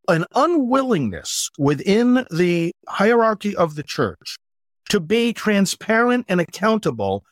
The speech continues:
to the people they govern. Now, we believe, I believe to this day and vigorously defend, uh, the,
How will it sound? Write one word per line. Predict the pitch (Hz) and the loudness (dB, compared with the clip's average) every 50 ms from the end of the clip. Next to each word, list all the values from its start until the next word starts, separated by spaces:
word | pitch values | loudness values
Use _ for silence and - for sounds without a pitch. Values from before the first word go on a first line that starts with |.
| _ _ - | _ _ -2
to | 165 165 | 0 0
the | 160 160 | 0 0
people | - - 208 196 - 202 180 160 | 0 0 0 0 2 0 0 0
they | 156 156 | 0 -2
govern. | 151 139 165 165 135 117 92 _ _ _ _ _ _ - | 0 0 0 0 -2 -4 -10 _ _ _ _ _ _ 0
Now, | 185 180 175 | 2 2 2
we | 175 214 277 302 | 4 4 2 2
believe, | 269 277 262 240 226 233 233 240 240 - _ _ _ _ - | 2 2 2 2 2 0 0 0 -2 -4 _ _ _ _ -4
I | - 160 190 247 269 | -2 0 0 0 0
believe | 226 247 254 247 254 247 233 - | 0 0 0 2 2 0 0 0
to | - 208 | -2 -2
this | 180 220 233 214 - | 0 0 0 -2 -4
day | 165 160 214 220 220 220 220 | -4 -2 0 2 2 2 2
and | 196 160 135 123 110 | 2 0 0 0 0
vigorously | 143 202 208 226 226 220 214 - - 220 220 | 0 0 2 2 0 0 0 0 0 0 0
defend, | 190 185 185 - - 196 196 190 196 196 196 _ _ _ _ _ _ _ _ - - | 0 0 -2 -2 -2 -2 -2 -2 -2 -4 -6 _ _ _ _ _ _ _ _ -4 0
uh, | 156 151 143 139 143 - | 0 0 0 0 -4 -6
the, | - 151 139 120 | -10 -8 -8 -8